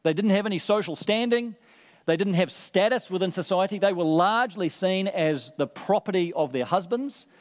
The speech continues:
Uh, they, they really had no rank, no status. There were certainly women that could rise to positions of power, but as, as a general rule, women were not highly regarded. Now, I'm, that, we would find that highly offensive today. I'm not endorsing that. I'm just telling you that was the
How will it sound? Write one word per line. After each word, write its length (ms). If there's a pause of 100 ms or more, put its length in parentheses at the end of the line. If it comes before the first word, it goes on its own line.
(380)
Uh, 420 (120)
they, 320
they 200
really 420
had 180
no 320
rank, 680 (180)
no 200
status. 920 (140)
There 100
were 100
certainly 380
women 240
that 140
could 220
rise 380
to 80
positions 480
of 140
power, 260
but 240
as, 200
as 220
a 60
general 960
rule, 240 (240)
women 340
were 80
not 160
highly 260
regarded. 440
Now, 160
I'm, 120 (300)
that, 180
we 140
would 160
find 300
that 80
highly 300
offensive 500
today. 260
I'm 140
not 140
endorsing 680
that. 160
I'm 100
just 180
telling 280
you 60
that 140
was 140
the 180